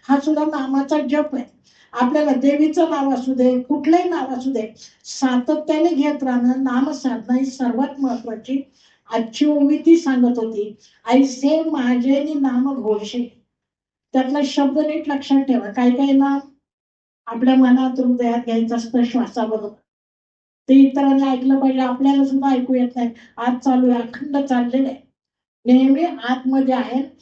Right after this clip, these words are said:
"अंदर से धुन कर रही, क्या बसने से का?" सारखं हृदय जसं आणतं तसं आपलं नाम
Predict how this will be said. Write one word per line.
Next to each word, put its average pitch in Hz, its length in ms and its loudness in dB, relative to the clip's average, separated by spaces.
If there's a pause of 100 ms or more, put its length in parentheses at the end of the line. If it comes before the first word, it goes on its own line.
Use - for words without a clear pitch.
(180)
"अंदर 262 440 4
से 277 380 0
धुन 233 240 0
कर 262 260 -2
रही, 247 320 -4 (320)
क्या 254 120 0
बसने 262 520 -4
से 277 160 -4
का?" 277 300 -6 (380)
सारखं 262 420 0
हृदय 269 360 2
जसं 254 280 -2
आणतं 247 380 0
तसं 247 180 -2
आपलं 247 300 0
नाम 240 260 0